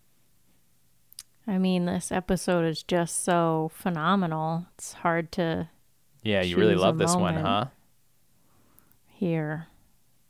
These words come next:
Speaker 1: to pick. I guess I'm gonna go with Xander <laughs> falling through the hole, too.
Speaker 2: <laughs> Yeah, simpatico.
Speaker 1: <laughs> Yeah.
Speaker 2: <laughs> All right. What's your favorite moment of Lost?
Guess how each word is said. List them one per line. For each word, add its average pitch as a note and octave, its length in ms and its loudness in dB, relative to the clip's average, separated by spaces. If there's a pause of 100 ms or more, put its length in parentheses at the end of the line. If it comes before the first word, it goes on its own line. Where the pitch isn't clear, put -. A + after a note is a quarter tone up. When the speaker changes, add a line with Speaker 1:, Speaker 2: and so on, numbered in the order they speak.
Speaker 1:
to E3 440 -4 (1000)
pick. - 440 -4 (520)
I A3+ 60 0
guess B3 240 4
I'm G3+ 120 4
gonna F3+ 160 4
go E3+ 180 4
with E3 140 2
Xander E3 320 2
<laughs> - 0 -
falling A3+ 360 8
through A#3+ 160 4
the G#3+ 80 8
hole, A#3+ 220 12
too. - 280 8 (340)
Speaker 2:
<laughs> D4 380 8
Yeah, B3 720 10
simpatico. F#3 960 6
Speaker 1:
<laughs> - 20 0
Yeah. B3+ 880 4
Speaker 2:
<laughs> B3 400 4 (400)
All D3 220 4
right. B2+ 460 6 (440)
What's B2+ 240 0
your A#2+ 80 2
favorite A#2+ 220 2
moment A2 200 4
of G2 80 -6
Lost? G2+ 540 0